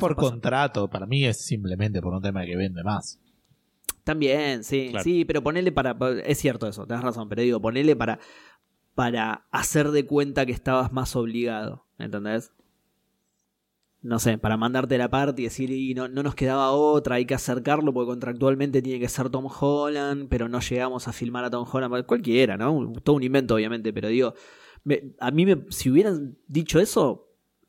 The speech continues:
Speaker 2: no, no decía nada, decía, "Ah, mirá, sí". O sea, no hacía falta.
Speaker 3: Yo creo que, yo creo que sí, yo creo que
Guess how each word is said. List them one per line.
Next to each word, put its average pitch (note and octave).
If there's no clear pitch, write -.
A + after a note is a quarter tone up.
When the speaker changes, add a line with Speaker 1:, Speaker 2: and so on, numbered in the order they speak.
Speaker 2:
no, C#3+
no D3+
decía C3+
nada, B2+
decía, B2
"Ah, F#3
mirá, C#3+
sí". C3+
O -
sea, C#3+
no C#3
hacía D3
falta. B2
Speaker 3:
Yo B2
creo C#3+
que, A#2
yo -
creo C3
que A2+
sí, A2+
yo B2+
creo B2
que A#2+